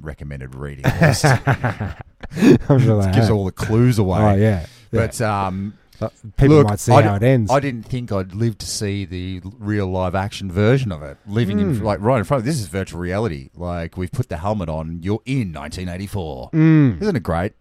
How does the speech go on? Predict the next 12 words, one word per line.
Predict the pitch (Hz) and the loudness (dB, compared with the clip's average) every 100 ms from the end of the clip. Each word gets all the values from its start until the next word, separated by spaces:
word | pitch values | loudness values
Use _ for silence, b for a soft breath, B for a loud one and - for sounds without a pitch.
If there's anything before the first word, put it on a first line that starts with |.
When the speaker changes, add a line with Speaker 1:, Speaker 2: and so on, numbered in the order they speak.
| _ - | _ -6
Speaker 1:
Isn't | 165 | -4
it | 101 | -6
grand? | 71 85 85 98 120 151 | -8 -8 -6 -6 -4 4
Speaker 2:
Yeah. | 143 123 87 - _ _ | 6 6 4 -6 _ _
Isn't | 143 151 120 | 0 4 4
it | 90 | 2
fluorescent? | 92 85 110 - 131 _ _ b b b b b b | -8 -8 -4 -4 -6 _ _ b b b b b b
You'd | - 160 | 0 4
think | 202 165 | 6 6
in | 127 | 4
nineteen | 113 110 101 | 4 2 0
eighty-four | 98 98 110 101 82 78 | -2 -2 0 0 0 -4